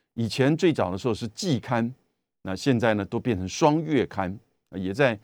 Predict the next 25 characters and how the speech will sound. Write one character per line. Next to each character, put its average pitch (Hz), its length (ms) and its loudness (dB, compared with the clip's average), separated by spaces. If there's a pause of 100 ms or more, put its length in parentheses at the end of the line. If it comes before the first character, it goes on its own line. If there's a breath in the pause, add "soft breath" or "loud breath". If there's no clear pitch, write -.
(560)
呃， 95 200 -4
网 104 200 2
络 151 80 4
上 143 240 0 (160)
你 92 140 -12
都 175 140 0
可 139 160 0
以 98 240 0
这 107 140 -6
个 107 60 -2
阅 135 180 2
读 98 160 -6
全 92 260 -6
文 82 180 -6 (120)
啊。 85 240 -10
不 104 100 -10
过 104 80 2
当 113 180 2
然 95 140 2
你 87 40 -2
要 95 120 -2
付 110 280 0
费 95 240 0
阅 98 240 2
读。 - 240 -10